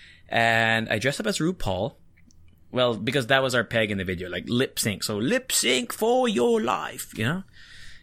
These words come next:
And I wore a dress for the first time in my life. This is the first time I've ever worn a dress. It didn't fit me very well. My boobs were kinda, you know, hanging out the side. But I guess that was good, you know, for, for good effect. I wore lipstick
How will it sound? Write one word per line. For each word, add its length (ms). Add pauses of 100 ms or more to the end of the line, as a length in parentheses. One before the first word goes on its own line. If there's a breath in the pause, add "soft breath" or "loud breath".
(160 loud breath)
And 300
I 80
wore 160
a 80
dress 240
for 120
the 60
first 300
time 140
in 100
my 80
life. 220
This 120
is 40
the 60
first 180
time 100
I've 220
ever 280
worn 220
a 60
dress. 260
It 80
didn't 200
fit 200
me 80
very 220
well. 280 (240 soft breath)
My 140
boobs 340
were 120
kinda, 340 (140)
you 100
know, 140
hanging 400
out 140
the 60
side. 220
But 100
I 40
guess 160
that 120
was 120
good, 240
you 80
know, 160 (480 loud breath)
for, 240
for 180
good 160
effect. 420 (680 soft breath)
I 80
wore 220
lipstick 840